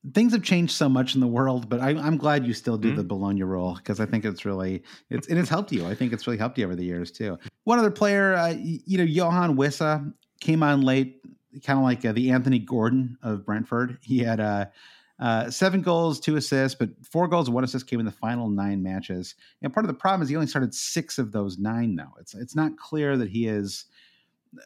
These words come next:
Speaker 1: a bona fide starter for, for
Speaker 2: Mm-hmm.
Speaker 1: Brentford. And I, and I think with, with, you know, with my, with my boy,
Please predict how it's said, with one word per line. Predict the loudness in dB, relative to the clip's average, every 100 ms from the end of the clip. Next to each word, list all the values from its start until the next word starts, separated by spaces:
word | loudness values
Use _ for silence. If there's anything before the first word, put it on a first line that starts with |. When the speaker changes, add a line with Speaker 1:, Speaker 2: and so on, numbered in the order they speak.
| -14
Speaker 1:
a | -10
bona | -2 2 4
fide | 2 0 -2
starter | -4 0 0 -2 -6 _ -6
for, | -4 -4
for | -4
Speaker 2:
Mm-hmm. | -2
Speaker 1:
Brentford. | -4 -4 -6 -2
And | 0
I, | 0
and | 0
I | 0
think | 0 0 0
with, | -2 -2 -8
with, | -8 _ -6
you | -4
know, | -2
with | -4 -2
my, | 0 0 0
with | -2 0
my | -2
boy, | 0 0 0 -2